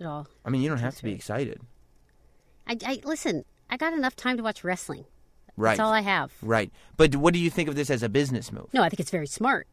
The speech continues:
Speaker 2: Yeah.
Speaker 1: I don't disagree with anything you're saying.
Speaker 2: It's pretty amazing, too, that it's been able to be pulled off. You know, I mean, I, this is generally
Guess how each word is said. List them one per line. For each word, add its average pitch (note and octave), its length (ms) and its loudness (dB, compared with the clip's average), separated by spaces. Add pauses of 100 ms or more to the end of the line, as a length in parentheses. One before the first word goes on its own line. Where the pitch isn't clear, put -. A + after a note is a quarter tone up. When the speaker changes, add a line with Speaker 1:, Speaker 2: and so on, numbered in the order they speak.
Speaker 2:
Yeah. - 280 -8 (500)
Speaker 1:
I F#3 40 -4
don't F#3+ 100 -2
disagree F#3+ 260 -4
with F#3 120 -2
anything A3+ 260 -2
you're C#3+ 100 -4
saying. G3+ 340 -4 (140)
Speaker 2:
It's A#2+ 160 -8
pretty C#4 220 4
amazing, C3 540 2
too, D3 240 0
that G2+ 140 -6
it's G#2 140 -10
been B2 140 4
able A#2 180 4
to A2 80 -2
be A2 140 -2
pulled A2 260 -2
off. G2 380 0 (960)
You A#2 100 2
know, B2 80 6
I B2+ 120 6
mean, C3 120 6
I, A#2 200 2
this D#3+ 260 2
is C3+ 160 0
generally A2+ 840 4